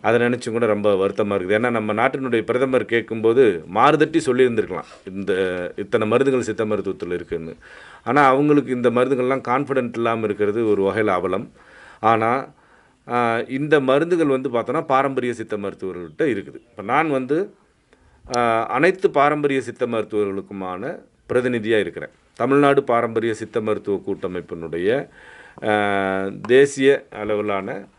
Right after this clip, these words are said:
ஆ, செக்ரட்டரி ஜெனரலா இருக்கிறேன் நானு. எனக்கு பின்னாடி தமிழக அளவுல ஒரு லட்சம் பேருக்கு மேல பாரம்பரிய சித்த மருத்துவர்கள் இருக்காங்க. அரசு உண்மையிலேயே இந்த நேரத்துல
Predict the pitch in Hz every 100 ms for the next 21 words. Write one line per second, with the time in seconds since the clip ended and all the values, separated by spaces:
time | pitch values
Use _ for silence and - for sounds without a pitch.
0 | _ _ _ - 113 107 131 127 139 123
1 | 113 107 92 90 117 87 87 80 64 62
2 | _ - - - - 123 170 156 107 110
3 | 95 98 120 120 113 143 131 110 95 87
4 | 90 107 123 - - - _ - 117 139
5 | 156 147 131 107 131 139 117 110 123 127
6 | 110 117 107 95 95 92 90 85 92 98
7 | 113 85 80 73 60 _ _ _ _ _
8 | 107 151 165 165 131 131 131 143 131 117
9 | 110 117 113 113 135 196